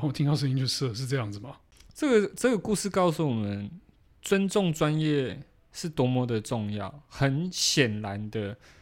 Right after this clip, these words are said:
Speaker 2: 曹操就是不重视远程攻击的兵种。
Speaker 1: 所以他可以说是远程攻击的科技树一点都没有点，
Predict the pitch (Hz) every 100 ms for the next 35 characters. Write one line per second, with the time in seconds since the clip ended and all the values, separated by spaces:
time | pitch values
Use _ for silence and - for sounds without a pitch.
0 | - _ - - 147 151 170 180 185 156
1 | 170 156 131 - 170 151 139 - 160 135
2 | 113 - - - _ - 120 113 127 131
3 | 143 151 151 127 120 120 120 120 117 92
4 | - - - 143 123 143 156 - - 123
5 | 131 120 120 113 107 107 123 127 123 -
6 | 131 143 160 165 139 123 127 135 - -
7 | 156 156 143 147 147 135 113 123 117 117
8 | 117 165